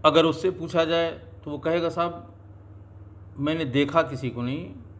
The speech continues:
हाँ ये रोज़ जाते थे और रोज़ इसी समय आते थे,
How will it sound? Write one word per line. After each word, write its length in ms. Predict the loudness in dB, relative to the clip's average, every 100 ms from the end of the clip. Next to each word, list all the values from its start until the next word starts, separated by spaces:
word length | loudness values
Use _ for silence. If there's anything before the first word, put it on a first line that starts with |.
| -20 -20 -8
हाँ 260 | 2 4
ये 160 | 4 2
रोज़ 280 | 4 4 4
जाते 340 | 4 2 0
थे 180 | -8 -8 -12 -14 -20 -20 -20 -20 -16 -8
और 100 | -2
रोज़ 240 | 2 2
इसी 220 | 2 -2
समय 260 | -4 -2 0
आते 300 | 0 -2 -6
थे, 160 | -6